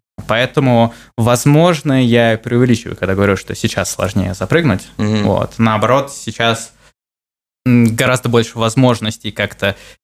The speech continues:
Speaker 1: не сильно погружаясь в теорию и в код, э, начать делать какие-то вещи.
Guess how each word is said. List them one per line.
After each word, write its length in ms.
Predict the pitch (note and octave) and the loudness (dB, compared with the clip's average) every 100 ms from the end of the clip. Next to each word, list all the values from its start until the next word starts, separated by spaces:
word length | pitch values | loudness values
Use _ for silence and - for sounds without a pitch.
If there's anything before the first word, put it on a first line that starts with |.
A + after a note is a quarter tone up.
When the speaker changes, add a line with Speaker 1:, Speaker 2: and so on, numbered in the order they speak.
| - | 0
Speaker 1:
не 240 | C3+ C3+ | 4 4
сильно 480 | C3 - - C3+ A#2 | 2 -2 0 2 2
погружаясь 1000 | - G2+ G#2+ G#2 A2 G#2 F#2+ F#2 - - - | 0 -2 -2 0 0 0 -2 -4 -10 -12 -14
в 1000 | - G2 G2 G2+ G2 G2 F#2+ F#2+ F#2+ G2+ G#2+ - _ _ _ - | -8 -6 -4 -2 -2 0 0 -2 -2 -6 -8 -14 _ _ _ -8
теорию 540 | - C#3 F#3+ A#2 G2 - _ _ _ | 0 2 2 0 -6 -12 _ _ _
и 60 | G#2+ | -6
в 80 | - | -2
код, 340 | D3 F3 - | 0 0 -2
э, 340 | - F#2+ F#2 F#2 | -4 -2 -2 -2
начать 400 | G#2 - A2+ G2+ | -2 0 -2 -2
делать 280 | G2 G2 - | -6 -6 -8
какие-то 480 | - - G2+ - G2+ | -14 -12 -12 -8 -6
вещи. 220 | G2 - | -6 -8